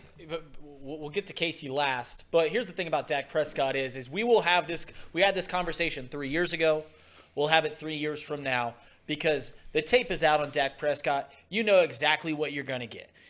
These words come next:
Some games he's gonna show up and he's gonna look lights out and they're gonna put up forty-five points.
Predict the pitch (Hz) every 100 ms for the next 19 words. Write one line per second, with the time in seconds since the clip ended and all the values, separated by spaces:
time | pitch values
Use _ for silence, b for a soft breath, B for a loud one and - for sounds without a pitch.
0 | b - - - 160 208 214 233 226 220
1 | 180 202 185 - 185 190 190 226 147 139
2 | 139 165 151 143 139 120 120 175 185 156
3 | 156 151 127 131 139 139 143 135 - 135
4 | 127 131 123 - 131 113